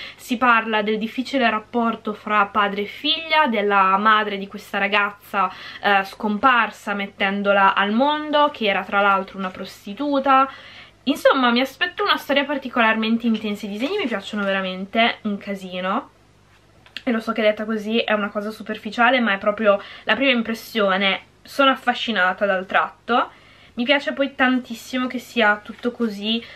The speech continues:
colorato e anche gli abiti, un po' come il book, mi ricordano tantissimo il passato, mi attira tantissimo questo, questo stile. Se dovessi incuriosirvi, il prezzo di copertina di questo fumetto è di venti euro e si tratta del primo volume di due.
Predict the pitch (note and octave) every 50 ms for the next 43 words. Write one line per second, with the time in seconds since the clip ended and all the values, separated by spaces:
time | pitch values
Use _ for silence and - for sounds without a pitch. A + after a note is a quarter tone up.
0 | - - - - - C4+ B3 A#3 A#3 A#3 A3+ A3 A3+ A#3 A#3 A#3 C#4 C4 C4+ C#4
1 | C#4 - - A#3+ A#3+ A3+ A3 A#3 B3+ B3 - C4+ A3+ A3+ A3+ A3+ G#3+ G#3+ G#3+ G#3
2 | A3+ A3 - - B3 A#3+ A#3+ - - A3 A3 G#3 A3+ A3+ A3+ - A3+ G#3+ G#3 G#3
3 | G#3 G#3 G#3+ - - A#3 A3+ G#3+ G3+ G3+ A3 A3 A3 - - - A#3+ A#3+ A#3+ A#3+
4 | A#3 A3 G#3+ G#3+ G#3 - G#3+ G3 G#3 G#3 G#3+ G#3+ G#3 G#3 A3 G#3+ G#3 G#3 G3+ G#3
5 | G3+ G3 - - - - A3+ G#3+ G#3 G#3 G#3+ G#3+ A3 - - - B3+ B3+ B3 B3+
6 | B3 - - C4+ C4+ B3+ A#3 A3+ A#3 A#3 - - C4+ C#4 C#4+ C#4 C4+ B3 A#3 A3+
7 | A3+ A3 - - - A#3 A3 G#3 G#3+ G3+ - - - - G#3 G3+ G3+ G3 G3 G3
8 | G3 - A#3 - - A#3 A3+ - - - - _ - G#3 G3 G3+ G3+ F#3+ F#3 F#3+
9 | G3+ A3 - _ - - G4 G#4 G4 D4+ C#4+ D4 - - C4+ B3+ B3 - - C#4
10 | C4+ C#4 C#4+ B3+ C4+ D4 E4 E4+ E4+ F4 E4+ F4 F#4 F#4 - - B3+ B3+ A#3+ -
11 | - E4 F4 F4 - A#3+ A#3+ A#3 - - - A#3+ A#3+ A#3+ D4 C#4 B3+ A3+ G#3 -
12 | C4+ C4+ - - A#3+ A3 - B3 B3 C4 D4+ D4 - - G4 - - - B3 A#3+
13 | G#3+ A3+ G3+ G#3+ A3 A3 A3 C#4 C4+ B3 C4 D4 D4+ E4+ E4+ - C#4+ B3 - B3
14 | A3+ A3+ - A3 G#3 G#3 G#3 - - C#4 D4 E4 D#4 C#4 A#3 B3 B3 A#3+ A#3 A#3
15 | A3+ A3+ B3+ C4+ - - - G3 F#3+ F#3+ G3 F#3 E3+ F3 C#3+ C#3 E3+